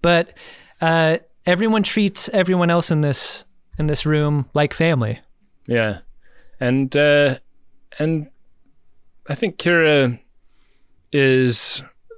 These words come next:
Speaker 2: this is an episode about Kira kind of being a little bit broken in terms of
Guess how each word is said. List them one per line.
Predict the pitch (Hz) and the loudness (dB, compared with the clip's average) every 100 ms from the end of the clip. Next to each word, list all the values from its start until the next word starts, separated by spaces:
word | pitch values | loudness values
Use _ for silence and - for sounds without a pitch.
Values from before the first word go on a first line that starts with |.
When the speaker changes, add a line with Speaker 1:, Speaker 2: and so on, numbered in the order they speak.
| _ - | _ -10
Speaker 2:
this | 165 175 | -2 0
is | 185 | 2
an | 151 | 2
episode | 147 139 131 127 | 2 2 2 2
about | 117 107 - | 2 -4 -4
Kira | 135 123 123 117 110 | -2 2 2 2 0
kind | 120 113 | -2 0
of | 110 110 101 - - _ _ _ _ _ _ _ _ _ _ _ _ _ _ _ _ - 147 | 0 -2 -6 -12 -18 _ _ _ _ _ _ _ _ _ _ _ _ _ _ _ _ -14 -6
being | 127 120 117 | 0 0 0
a | 110 | 0
little | 117 113 | 0 0
bit | 113 - | -2 -2
broken | 120 117 110 110 | -2 0 -2 -4
in | 107 | -4
terms | 98 113 104 113 | -2 -2 -2 -2
of | 107 101 - | -4 -6 -14